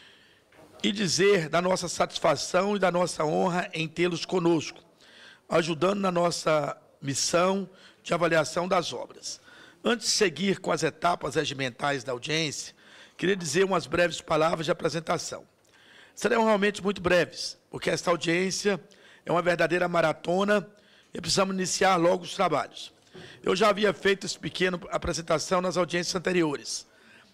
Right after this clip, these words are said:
mas trato do assunto hoje também em atenção aos convidados e parlamentares que hoje nos visitam pela primeira vez. Essas maratonas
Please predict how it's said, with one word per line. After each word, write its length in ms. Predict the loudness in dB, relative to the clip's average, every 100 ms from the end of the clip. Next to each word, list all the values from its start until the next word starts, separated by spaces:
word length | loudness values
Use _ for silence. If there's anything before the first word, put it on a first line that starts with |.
| -2
mas 260 | 2 2
trato 320 | 2 2 2 2
do 140 | 0
assunto 500 | 0 0 -4 -2 2
hoje 240 | 2 2
também 440 | -2 -2 0 0 0
em 40 |
atenção 560 | -2 -2 -4 -2 0 0
aos 160 | -2
convidados 680 | -6 -6 -2 2 2 0 -4
e 60 | -4
parlamentares 960 | 0 0 0 -2 0 4 4 2 -6 -14 -20 -20 -20 _
que 100 | 0
hoje 160 | 0
nos 160 | 0 -2
visitam 500 | -2 -2 -2 0 -2
pela 220 | 2 0
primeira 380 | 2 0 2 2
vez. 420 | 0 -8 -12 -12 -16 -20 -20 -20 -14 -4
Essas 260 | -2 0
maratonas 880 | 2 4 4 2 0 0 -4 -6 -8